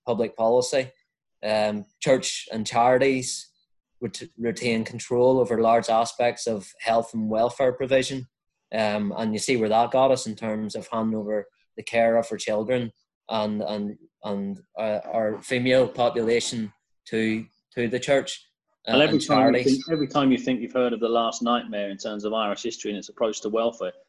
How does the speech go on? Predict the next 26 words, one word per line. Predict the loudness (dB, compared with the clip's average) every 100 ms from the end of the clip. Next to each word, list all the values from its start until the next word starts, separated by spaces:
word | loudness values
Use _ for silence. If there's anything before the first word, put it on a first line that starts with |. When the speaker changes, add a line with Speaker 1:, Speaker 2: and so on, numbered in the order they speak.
| _
Speaker 2:
and | -6
particularly | -4 -4 -4 -6
its | -4
treatment | -4 -4 -4
of |
women, | -2 -2 0
a |
new | 0 0
one | 0 -2
comes | -4 -4
in. | -2
I |
remember | 0 2 2 0 -2 _ _ -20
the | 0
first | 2 2 0
time, | -2 0 -2
it |
was | -2
about | -4 -4
fifteen | -4 -6 -2 -2
years | -2 0
ago, | 2 2
I |
heard | 2 0
of | -4
symphysiotomy | -2 -2 -2 -2 2 2 0 -4